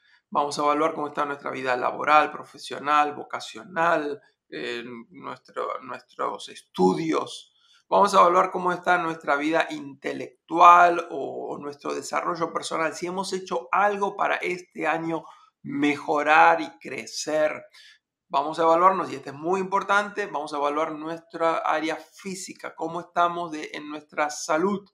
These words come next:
Y por último, vamos a evaluarnos cómo está nuestra vida recreacional, es decir, qué cosas hacemos para tener un margen, para distraernos, para entretenernos, vacaciones, salidas, etcétera. Y queremos hacernos por lo menos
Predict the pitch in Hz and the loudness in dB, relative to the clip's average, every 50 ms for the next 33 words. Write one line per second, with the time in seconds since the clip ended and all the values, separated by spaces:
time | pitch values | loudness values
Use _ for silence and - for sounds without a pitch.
0 | _ - _ _ _ _ _ _ _ _ - 226 - - 170 175 208 214 208 190 | _ -20 _ _ _ _ _ _ _ _ -12 -12 -10 -6 -4 -2 0 0 -2 -4
1 | - 190 165 165 165 160 151 156 156 156 156 - 156 147 147 139 139 139 147 151 | -6 -8 -6 -4 -2 -2 0 0 -2 -2 -4 -4 -2 0 0 0 0 4 4 4
2 | 151 151 151 147 139 - - - 160 160 160 156 151 - - 151 147 147 143 - | 4 2 -2 -6 -8 -8 -6 -6 -6 -4 -4 -6 -8 -6 -6 -6 -6 -6 -8 -6
3 | - 139 135 139 143 139 135 - - 147 160 165 160 160 - 156 147 143 139 135 | -6 -6 -4 -2 0 0 0 0 -2 -4 -2 -2 -2 -4 -4 -4 -2 -2 -2 -2
4 | - - 131 131 131 135 135 127 123 127 127 131 135 131 - 151 151 - - - | -4 -10 -10 -8 -4 -2 -2 -2 -2 -4 -4 -6 -6 -6 -4 -6 -6 -6 -8 -16
5 | _ - _ _ _ _ _ _ - 185 180 180 - 175 165 170 156 147 143 135 | _ -20 _ _ _ _ _ _ -4 -4 -4 -2 -2 0 2 2 2 0 -2 -4
6 | - - 165 160 160 156 156 156 - - 139 135 139 135 - 143 135 123 123 131 | -2 -2 0 0 0 -2 -4 -4 -2 0 0 2 2 0 -2 -4 -8 -8 -8 -10
7 | - - 123 123 139 156 165 170 165 165 - - - 165 160 156 156 156 156 151 | -10 -10 -10 -2 4 6 6 8 6 4 0 -8 -6 -4 -4 -2 -2 -4 -6 -6
8 | 147 - - 127 131 127 - - - - 139 139 151 156 156 160 156 151 147 - | -6 -2 -2 -2 -2 -2 -6 -8 -8 -2 2 4 4 4 2 0 -4 -6 -6 -4
9 | 151 143 139 135 131 143 135 - - 139 151 160 160 156 151 151 151 151 151 147 | -6 -8 -8 -10 -16 -18 -18 -14 -10 -6 -2 0 0 0 0 -4 -4 -4 -4 -4
10 | 143 - _ 165 - - - 120 123 - - 160 160 156 151 151 147 147 147 147 | -6 -8 _ -8 -8 -8 -8 -10 -12 -10 -6 -4 -2 -2 -2 -2 -4 -8 -8 -10
11 | - _ _ _ _ _ _ - - - - 135 131 135 147 147 143 143 139 139 | -12 _ _ _ _ _ _ -12 -8 -6 -4 -2 -2 -2 -2 -2 0 0 0 0
12 | - - - 135 - - - - - 143 - - - - - - - _ _ - | -2 -8 -14 -16 -14 -10 -10 -8 -8 -8 -10 -10 -14 -16 -16 -16 -20 _ _ -20
13 | - - - - - - _ - 208 156 - - 175 180 220 240 254 233 220 214 | -20 -20 -20 -20 -20 -20 _ -14 -12 -10 -6 -2 2 4 4 6 6 6 4 4
14 | 214 220 220 214 208 - 196 190 190 202 220 233 208 | 2 2 2 2 0 2 2 2 2 4 4 2 2